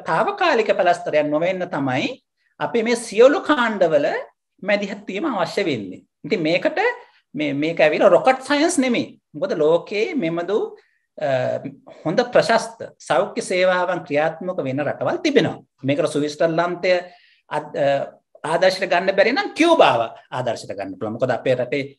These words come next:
සමාජවාදය සඳහා ලොකු නැමියාවක් තිබෙන රටක් නිසා අපිට අධ්‍යයනය කරන්න පුළුවන් කොහොමද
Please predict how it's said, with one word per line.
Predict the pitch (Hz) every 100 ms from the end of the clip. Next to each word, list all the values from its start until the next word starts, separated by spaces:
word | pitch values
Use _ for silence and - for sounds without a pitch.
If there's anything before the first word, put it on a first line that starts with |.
| _ _
සමාජවාදය | 127 123 127 123 127 131 127 135
සඳහා | 131 135 139 139 117 - -
ලොකු | 120 139 131 - - -
නැමියාවක් | 117 123 131 131 127 127
තිබෙන | 113 123
රටක් | 135 143
නිසා | 139 165 320 247
අපිට | - 220 202 - - -
අධ්‍යයනය | 160 170 202 202
කරන්න | 202 202 196
පුළුවන් | 226 330 330 262 233 - _ _ _
කොහොමද | 220 247 320 254